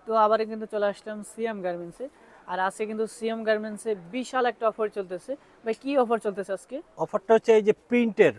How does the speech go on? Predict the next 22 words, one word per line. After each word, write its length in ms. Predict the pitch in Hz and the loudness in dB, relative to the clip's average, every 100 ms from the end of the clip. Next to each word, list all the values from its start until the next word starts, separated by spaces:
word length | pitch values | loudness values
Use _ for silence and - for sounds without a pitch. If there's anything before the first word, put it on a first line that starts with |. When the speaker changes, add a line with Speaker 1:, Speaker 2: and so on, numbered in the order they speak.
| - | 4
Speaker 2:
কটন 260 | 196 190 226 | 6 6 4
Speaker 1:
হ্যাঁ। 80 | - | 4
Speaker 2:
শার্ট। 180 | 139 - _ - - - - _ _ _ - 175 | 0 0 _ 2 2 2 -16 _ _ _ -2 2
মাত্র 320 | 202 _ 214 226 - | 0 _ 4 4 6
পাঁচ 180 | 220 220 - | 6 6 4
পিস 160 | - 233 190 | -4 -2 0
এক 80 | 147 | 0
হাজার। 160 | 107 95 _ | -4 -8 _
Speaker 1:
পাঁচ 180 | 220 220 - - | 2 2 -2 -10
পিস 200 | 254 240 226 | -10 -6 -6
এক 60 | 214 | -2
হাজার 180 | 240 233 - | -2 -2 -2
টাকা? 200 | 220 180 123 208 | -4 -4 2 6
Speaker 2:
পাঁচ 160 | 220 - - | 6 4 -4
পিস 160 | 226 - 185 | -4 0 0
এক 80 | 180 | 0
হাজার। 200 | 135 113 - - 170 | 0 -2 -6 -8 -8
Speaker 1:
আচ্ছা। 280 | - 170 143 117 127 _ - 117 | -8 -8 -8 -10 -18 _ -16 6
Speaker 2:
যে 100 | 226 240 | 8 10
কোনো 160 | 226 226 - | 6 2 4
পাঁচ 160 | 214 - - | 4 4 -2
পিস 140 | 226 | -6